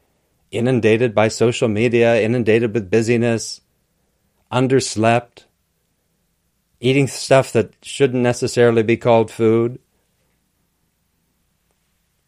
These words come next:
taking a whole bunch of different prescriptions, drinking polluted water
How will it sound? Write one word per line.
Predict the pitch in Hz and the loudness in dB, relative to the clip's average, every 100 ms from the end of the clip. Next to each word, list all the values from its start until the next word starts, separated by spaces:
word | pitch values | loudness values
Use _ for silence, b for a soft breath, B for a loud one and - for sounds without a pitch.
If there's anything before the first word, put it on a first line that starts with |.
| _ _ _ _ _ | _ _ _ _ _
taking | 131 123 131 | 0 2 2
a | 113 | 4
whole | 127 | 2
bunch | 123 117 | 2 -2
of | 113 | -6
different | 120 120 | -8 -6
prescriptions, | 113 - 123 - 123 113 117 123 - - _ _ _ _ _ _ _ _ _ - | -8 -4 -4 -2 -2 -2 -4 -10 -18 -20 _ _ _ _ _ _ _ _ _ 0
drinking | 131 127 135 | 0 2 -2
polluted | - 123 123 131 120 | -2 0 2 2 2
water | 107 113 110 117 123 | 2 2 2 -2 -6